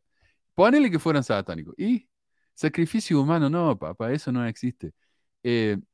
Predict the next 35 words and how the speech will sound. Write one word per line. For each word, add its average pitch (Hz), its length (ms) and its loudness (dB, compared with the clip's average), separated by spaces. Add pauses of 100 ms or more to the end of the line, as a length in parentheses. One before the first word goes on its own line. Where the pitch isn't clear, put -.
(800)
esto 165 280 2
es 170 60 0
simplemente, 147 640 2
¿sabes 147 180 4
lo 254 80 6
que 156 80 2
es 131 60 6
esto? 123 380 2
Es 156 340 -2
una 139 200 2
persona 98 560 -4
sumamente 165 580 -2
racista 104 640 -4 (380)
tratando 135 480 0
de 123 60 2
justificar - 640 -8
su - 120 -8
racismo 85 680 -8 (380)
de 95 140 -8
alguna 101 320 -4
manera, 78 460 -10
¿no? 87 280 -14 (420)
Entonces 107 420 -8
ya 117 80 -4
le 117 140 -2
han 113 100 -2
inventado 85 520 -6
que - 60 -20
son 85 140 -16
satánicos, 90 840 -8
que 80 100 -18
sacrifican, 80 800 -14
sacrifican 80 640 -14
a 73 40 -14
humanos. 87 500 -10